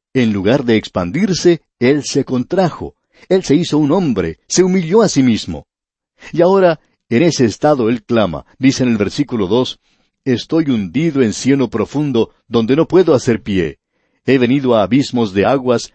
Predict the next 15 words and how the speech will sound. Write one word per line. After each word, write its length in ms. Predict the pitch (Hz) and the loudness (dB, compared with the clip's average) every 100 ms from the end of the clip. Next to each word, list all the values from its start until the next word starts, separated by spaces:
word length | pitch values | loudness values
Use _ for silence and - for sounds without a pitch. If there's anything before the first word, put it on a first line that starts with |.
| _ | _
y 140 | 123 | -2
la 140 | 120 120 | -2 0
corriente 640 | 117 107 123 160 131 123 | -2 0 0 0 0 0
me 140 | 95 | 0
ha 100 | 110 | 0
anegado". 540 | 117 92 95 87 73 - _ _ _ _ _ _ _ - | 0 0 0 -2 -4 -16 _ _ _ _ _ _ _ -4
Estas 340 | 160 - 123 | -4 -4 -6
corrientes 560 | 101 90 117 113 117 - | -6 -2 -2 -2 -6 -4
son 240 | 131 139 | -6 -4
de 100 | 127 | -4
sufrimiento 840 | - 120 107 101 101 151 123 - 123 | -4 -8 -4 -4 0 -2 -2 -6 0
desde 300 | 117 113 117 | 0 0 -4
su 140 | 123 | -4
mismo 320 | 151 190 151 | -4 -4 -2
nacimiento. 640 | 131 - 107 98 80 76 | -2 -2 -2 -2 -4 -12